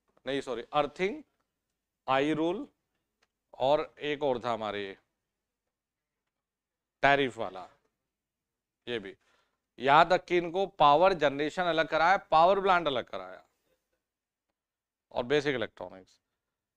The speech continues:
बैटरी, बैटरी भी इनको मैंने ये बोला, इन्हें होमवर्क दिया था, तो कुछ ने तो सुना, कुछ ने यूँ किया ही नहीं।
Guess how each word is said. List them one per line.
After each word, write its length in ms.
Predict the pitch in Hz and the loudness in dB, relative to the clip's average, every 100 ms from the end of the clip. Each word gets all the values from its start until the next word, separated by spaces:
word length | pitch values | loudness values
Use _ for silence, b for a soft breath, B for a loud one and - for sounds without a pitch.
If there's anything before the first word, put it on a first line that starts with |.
| _ _ _ _ _ _ 104 | _ _ _ _ _ _ -4
बैटरी, 500 | 131 147 156 170 143 - _ _ _ _ _ _ _ _ _ _ _ _ _ _ _ _ _ | 0 0 0 -2 -2 -6 _ _ _ _ _ _ _ _ _ _ _ _ _ _ _ _ _
बैटरी 320 | 120 123 147 | -2 -2 -2
भी 100 | 170 | -4
इनको 200 | 170 156 | -4 -2
मैंने 260 | 156 156 180 - _ 110 107 - 127 | -2 -2 -4 -8 _ -20 -20 -16 -6
ये 160 | 143 170 | -2 2
बोला, 280 | 151 151 | 4 4
इन्हें 180 | 170 208 | 4 0
होमवर्क 420 | 147 147 165 180 | -2 0 0 0
दिया 240 | 156 127 101 | -2 -2 -2
था, 140 | 104 | -4
तो 100 | 120 | -6
कुछ 220 | 135 160 | -6 -6
ने 120 | 175 190 | -4 -4
तो 100 | 208 | -4
सुना, 360 | - 160 139 98 - | -2 0 0 0 -8
कुछ 160 | 143 | -10
ने 160 | 170 208 | -6 -6
यूँ 100 | 208 | -6
किया 220 | 180 165 | 2 6
ही 140 | 147 131 | 6 4
नहीं। 180 | 95 | -4